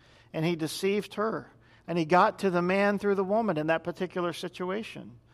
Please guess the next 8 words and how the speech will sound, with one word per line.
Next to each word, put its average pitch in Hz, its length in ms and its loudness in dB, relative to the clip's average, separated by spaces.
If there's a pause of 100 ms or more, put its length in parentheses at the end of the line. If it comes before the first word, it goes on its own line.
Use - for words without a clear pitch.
(500)
Not 170 160 4
saying 170 240 0
anything 165 320 -2
about 160 260 4
women 165 280 0
there, 156 180 0
just 165 260 -6
saying 156 360 -4